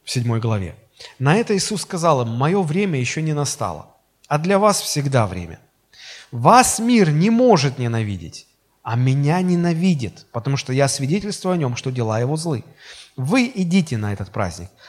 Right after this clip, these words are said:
а я пока не пойду, потому что мое время еще не исполнилось». Посмотрите, что, а, какая мысль здесь, ну, очевидна.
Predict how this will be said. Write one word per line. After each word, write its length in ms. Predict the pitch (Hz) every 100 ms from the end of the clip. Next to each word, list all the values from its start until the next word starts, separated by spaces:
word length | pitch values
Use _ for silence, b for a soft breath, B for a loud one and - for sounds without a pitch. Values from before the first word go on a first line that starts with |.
| B
а 120 | -
я 100 | 143
пока 240 | 190 151 131
не 140 | 135
пойду, 440 | 127 123 117 98 87 _ _
потому 160 | 117
что 160 | 117 120
мое 160 | 117
время 240 | 110 147 143
еще 200 | 113 131
не 120 | 123
исполнилось». 680 | 117 - 98 90 - - - _ _ _ _ _ _ _ _ B B B B B
Посмотрите, 480 | - 170 254 294 208
что, 520 | 185 - - 233 226 B B B 175
а, 540 | 180 156 143 143 165 156
какая 260 | 165 208 214
мысль 400 | 226 226 - 143
здесь, 440 | 123 147 - 233
ну, 360 | 196 175 170 151
очевидна. 760 | 151 - 208 220 202 127 98